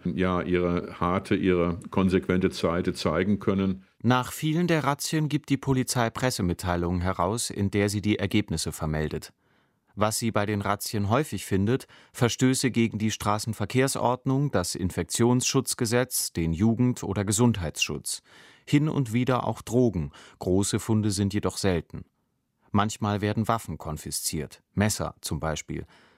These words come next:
Speaker 2: Häufiger gibt es manipulierte Spielautomaten oder Funde von unverzolltem Shisha-Tabak. Ziemlich wenig für den großen Personaleinsatz, meint Feltes, den es für die Einsätze braucht.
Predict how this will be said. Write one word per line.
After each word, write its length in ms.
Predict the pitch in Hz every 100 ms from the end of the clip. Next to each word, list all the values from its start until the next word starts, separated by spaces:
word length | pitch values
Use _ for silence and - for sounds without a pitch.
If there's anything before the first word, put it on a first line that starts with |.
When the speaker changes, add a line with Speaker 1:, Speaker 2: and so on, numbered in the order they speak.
| _
Speaker 2:
Häufiger 400 | - 127 143 147
gibt 220 | 139 143 127
es 120 | -
manipulierte 720 | 123 123 - 117 117 117 110
Spielautomaten 1040 | - 120 120 113 110 127 117 113 - 135
oder 280 | 135 117 98
Funde 400 | - 127 127 123
von 200 | - 98
unverzolltem 840 | - 127 - 107 - 107 98 98 92
Shisha-Tabak. 880 | - 147 - 71 82 73 - - _ _ _ _ _ _
Ziemlich 500 | - 185 202 190 -
wenig 440 | 127 127 90 76 -
für 160 | 82
den 140 | 85 87
großen 420 | 98 104 - 95
Personaleinsatz, 1160 | 98 92 98 123 120 - 78 78 78 76 -
meint 300 | 85 78 76
Feltes, 540 | - 87 82 95 92 - - - -
den 160 | 107 98
es 140 | 98
für 100 | -
die 160 | 104 90
Einsätze 460 | 92 87 87 -
braucht. 500 | 90 104 82 - -